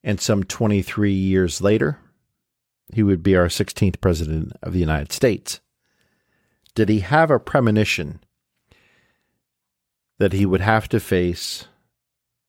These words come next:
one of the worst and most brutal wars the United States has ever been a part of,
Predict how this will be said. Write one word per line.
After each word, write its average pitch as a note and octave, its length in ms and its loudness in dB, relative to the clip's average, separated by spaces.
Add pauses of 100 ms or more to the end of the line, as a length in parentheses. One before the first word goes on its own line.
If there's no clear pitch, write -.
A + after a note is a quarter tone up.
(1160)
one G2+ 260 0
of F2+ 160 0
the F2+ 460 2
worst A2 500 0
and F#2 180 2
most F#2 280 0
brutal G2+ 580 0 (500)
wars F#2 640 0 (160)
the G2+ 140 0
United F2 360 4
States F2 320 -2
has F2 140 0
ever E2 200 2
been E2+ 160 0
a E2+ 60 0
part F2+ 240 2
of, - 260 -6